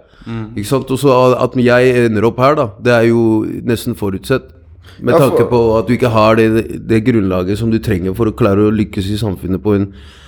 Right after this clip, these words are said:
Speaker 2: en normal måte.
Speaker 1: Mm.
Speaker 2: Tenker
Speaker 1: Ja, sånn,
Speaker 2: jeg, da.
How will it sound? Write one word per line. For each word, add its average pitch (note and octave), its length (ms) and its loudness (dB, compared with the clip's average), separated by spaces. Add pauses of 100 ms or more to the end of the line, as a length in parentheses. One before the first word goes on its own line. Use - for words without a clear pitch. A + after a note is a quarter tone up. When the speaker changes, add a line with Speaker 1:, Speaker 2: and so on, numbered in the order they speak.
(240)
Speaker 2:
en A2+ 140 2
normal A2+ 320 4
måte. A#2 320 0 (260)
Speaker 1:
Mm. A2 300 -8 (840)
Speaker 2:
Tenker A#2 80 2
Speaker 1:
Ja, - 80 2
sånn, A2+ 80 2
Speaker 2:
jeg, B2 80 2
da. B2 80 2